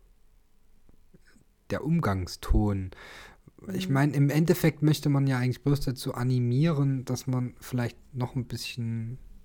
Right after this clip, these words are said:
Speaker 1: äh, äh, äh, nachhaltiger sich ernährt oder so.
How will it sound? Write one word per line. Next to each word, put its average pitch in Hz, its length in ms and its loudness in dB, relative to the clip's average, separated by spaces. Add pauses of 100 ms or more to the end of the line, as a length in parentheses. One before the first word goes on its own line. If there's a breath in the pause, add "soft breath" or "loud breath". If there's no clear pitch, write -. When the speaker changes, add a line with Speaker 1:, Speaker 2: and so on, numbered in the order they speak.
(180)
Speaker 1:
äh, 120 40 -4
äh, 113 40 -2
äh, 110 680 -6
nachhaltiger 113 880 -4
sich - 240 -8
ernährt 110 480 -4
oder 107 180 -6
so. 107 300 -6